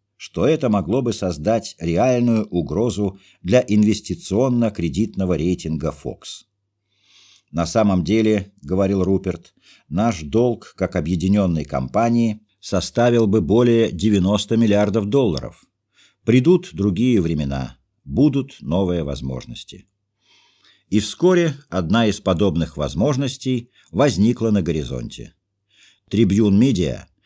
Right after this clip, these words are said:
вывели на продажу свою сеть из сорока двух телевизионных станций и W G N Америка, чикагскую сеть с общенациональным охватом. Если всё это добавить к ста семидесяти трём станциям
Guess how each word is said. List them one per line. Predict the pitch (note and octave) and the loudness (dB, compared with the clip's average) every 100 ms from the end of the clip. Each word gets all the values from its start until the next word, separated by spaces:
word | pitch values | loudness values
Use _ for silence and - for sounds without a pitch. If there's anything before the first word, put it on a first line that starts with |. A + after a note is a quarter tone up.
| _ _ | _ _
вывели | - C#3+ D3 C3+ | 2 4 4 4
на | A#2 | 2
продажу | G2+ G2 F2+ A#2 G2+ | 2 0 0 0 -2
свою | - G2 F#2 D2 | -4 -2 -2 -2
сеть | - C3+ C#3+ - - | -4 -4 -4 -8 -10
из | - G#2 | -4 -4
сорока | - G2+ G#2 B2 A#2 | -2 -2 0 0 -2
двух | F2+ A#2 - | 2 0 0
телевизионных | - F#2 F#2 D#2+ G#2 E2+ C#2+ - | -2 0 0 0 0 0 -4 -8
станций | - C#3 B2 - B1+ G#1+ _ - - _ | -4 -2 -2 -6 -10 -12 _ -20 -20 _
и | G#2 G#2 | 2 2
W | D2 C3 C#3+ C3 A2+ A2+ | 2 0 2 2 2 0
G | D#2 A2 B2 | 0 -2 0
N | G#2 A2 G#2+ | 0 0 0
Америка, | G2+ G#2+ B2 D#2 C2+ - - _ _ _ _ | 0 2 2 0 -6 -14 -16 _ _ _ _
чикагскую | - A#2+ C#3 A#2+ - - F2 | -6 0 2 0 -2 -4 -2
сеть | D#2 - C3 C3+ - - | -2 0 -2 -2 -14 -12
с | - | -4
общенациональным | A2+ - G#2 G2+ - F#2+ F2+ G#2 F#2+ F#2+ G2 | -4 -2 -2 -2 -2 -2 0 0 2 0 -2
охватом. | F2+ G#2 A2 - - - _ _ _ _ _ _ _ _ _ | -8 -4 -4 -4 -12 -14 _ _ _ _ _ _ _ _ _
Если | F2 G2+ F#2+ | -2 -2 -2
всё | F2+ - G#2+ | -4 0 0
это | F#2+ F2 | 2 -2
добавить | E2+ F#2 G2 F2+ E2+ - | 0 0 0 -2 -6 -16
к | - | -18
ста | - F#2+ | -4 -4
семидесяти | F#2 F2+ F2+ F2 - - | -2 -2 0 -2 -4 -8
трём | E2 F2+ E2+ | -6 -4 -4
станциям | - - F#2 E2 - D#2+ D2+ | -4 -4 -2 -4 -6 -6 -6